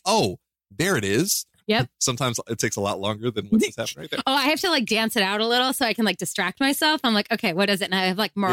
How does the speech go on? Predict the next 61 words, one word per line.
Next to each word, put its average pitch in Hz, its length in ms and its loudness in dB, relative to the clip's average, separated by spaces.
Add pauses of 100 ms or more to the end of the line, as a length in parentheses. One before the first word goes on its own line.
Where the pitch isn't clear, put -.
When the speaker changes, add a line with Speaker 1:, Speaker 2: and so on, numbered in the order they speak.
Speaker 2:
maracas 196 240 -8
in - 60 -20 (100)
my 240 60 -16
hand. - 240 -20 (100)
Speaker 1:
<laughs> - 0 -
Yeah, - 180 2 (220)
yeah, - 140 2
Speaker 2:
Um, 123 80 0
Speaker 1:
Lauren's 143 280 2
in 143 60 2
a 127 60 0
stone 139 320 0
cold 151 220 2
groove. 127 360 0
Speaker 2:
yeah. 262 120 2
Speaker 1:
She 113 140 2
remembers. 104 760 -2 (100)
Speaker 2:
<laughs> - 0 - (320)
So 311 240 0
even 339 220 0
if 415 100 0
they 277 140 0
don't 240 300 -2
have 233 280 -2
an 233 100 -2
ad-, 202 180 -2 (260)
advice 202 400 -2
to 285 100 -2
give 262 220 -2
you 311 140 0
that's 233 300 -4
maybe 202 300 -2
relevant, 226 540 0
but 214 100 -2
they 214 120 0
can 262 120 0
at 240 140 0
least 247 200 -2
be 247 80 -2
like, 226 160 0
"You 254 60 0
know 269 100 2
what? 294 220 0
I 226 60 -2
don't 240 320 -4
know, 233 240 2 (240)
but 226 80 -2
you 233 120 0
know 247 80 -2
what? 285 180 -2 (260)
We 226 140 2
support - 360 -2
you. 175 220 -2
Speaker 1:
Right. 214 200 -2
Speaker 2:
We 131 80 -2
Speaker 1:
More 165 100 0
Speaker 2:
got 220 180 0
Speaker 1:
power 208 120 4
Speaker 2:
you." 190 140 2
Speaker 1:
to 254 60 2
you. 123 240 -2